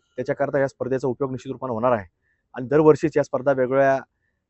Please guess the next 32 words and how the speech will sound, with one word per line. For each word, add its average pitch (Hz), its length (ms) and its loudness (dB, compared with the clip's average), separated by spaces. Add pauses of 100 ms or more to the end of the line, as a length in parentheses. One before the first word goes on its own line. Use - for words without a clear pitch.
(220)
जिल्ह्यांमध्ये, 135 440 4
वेगवेगळ्या 127 260 2
शहरांमध्ये 135 420 -2
संपन्न 127 280 -8
होत 117 100 -8
असतात. 120 160 -8 (440)
या 123 80 4
वर्षीचा 127 360 0
तो 135 80 -2
बहुमान 123 420 0 (440)
आपल्या 123 540 0 (460)
या 127 420 6
संघटनेच्या 131 520 0
वतीनं 127 240 0
आपल्या 117 180 0
अहिल्यानगर 120 360 0
जिल्ह्याला 123 260 0
देण्यात 123 220 0
आला, 127 140 2
त्यामुळे 127 300 -6
संघटनेचे 120 440 -10
देखील 127 320 -8
महाराष्ट्रातील 117 460 -8
सर्व 131 120 -8
पदाधिकाऱ्यांचे 120 580 -6
मी 139 100 -12
मनपूर्वक 123 440 -10
या 107 60 -8
ठिकाणी 113 280 -12
आभार 101 240 -8
व्यक्त 95 280 -18
करतो. - 200 -20